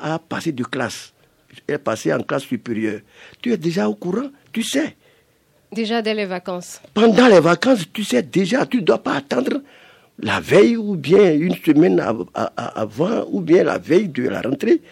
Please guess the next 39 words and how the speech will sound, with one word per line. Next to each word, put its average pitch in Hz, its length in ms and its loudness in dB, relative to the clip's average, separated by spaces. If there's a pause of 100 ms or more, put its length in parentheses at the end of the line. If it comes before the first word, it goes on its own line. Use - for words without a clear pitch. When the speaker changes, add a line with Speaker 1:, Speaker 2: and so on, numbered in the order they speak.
(300)
Speaker 1:
pour 214 460 -2
commencer 151 440 -2
par 160 260 -4
t'agiter. 120 520 -6 (400)
Donc 151 200 -10
ça, 185 220 -6 (180)
tu, - 220 -14
tu, 208 260 -4 (320)
tu 214 100 -6
auras 165 160 0
de, 135 120 -8 (140)
trop 220 120 -2
de 143 100 -4
difficultés, 135 580 -8
tu - 100 -12
auras 147 160 -8
trop 180 160 -10
de 120 120 -10
problèmes. 110 320 -14 (100)
Donc 147 140 -4 (100)
un 123 60 -2
bon 104 340 -2
parent, - 340 -10 (920)
je 127 80 -6
dis 139 180 -8
bien 123 280 2
un 120 40 0
bon 117 180 -2
parent, - 220 -8
je 127 120 -6
ne 139 40 0
dis 143 160 -2
pas 156 160 0
qu'il 147 100 -8
y - 20 2
a 147 60 0
de 117 80 -4
mauvais 113 300 -4
parents, - 280 -14